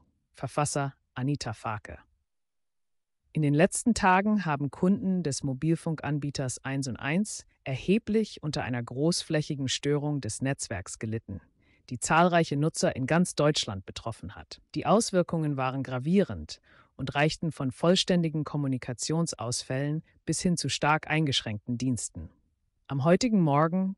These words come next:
Dienstag, achtundzwanzigsten Mai zweitausendvierundzwanzig, erklärten Vertreter des Unternehmens, dass intensive Arbeiten zur Behebung des Problems im Gange seien. Dieser Bericht fasst die wichtigsten Entwicklungen zusammen und beleuchtet die Ursachen sowie die Reaktionen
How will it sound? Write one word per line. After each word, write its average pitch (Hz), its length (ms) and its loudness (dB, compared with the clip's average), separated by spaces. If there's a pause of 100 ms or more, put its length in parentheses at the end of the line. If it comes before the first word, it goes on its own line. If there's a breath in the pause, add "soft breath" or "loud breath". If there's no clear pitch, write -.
Dienstag, 165 400 0
achtundzwanzigsten 147 760 -2
Mai 135 300 2
zweitausendvierundzwanzig, 147 1500 -4
erklärten 175 480 0
Vertreter 175 540 2
des 156 160 0
Unternehmens, 151 760 0
dass - 220 -8
intensive 180 760 0
Arbeiten 120 580 -2
zur - 160 -8
Behebung 156 440 0
des 139 140 -6
Problems 131 480 -4
im 135 120 -2
Gange 139 260 0
seien. 78 380 -10 (1300)
Dieser 202 240 4
Bericht 175 360 4
fasst - 300 -2
die 139 140 -2
wichtigsten 180 500 2
Entwicklungen 151 560 0
zusammen 143 460 0
und 139 100 -4
beleuchtet 143 500 0
die 127 100 -4
Ursachen 160 520 0
sowie 143 220 -4
die 131 140 -4
Reaktionen 160 880 -2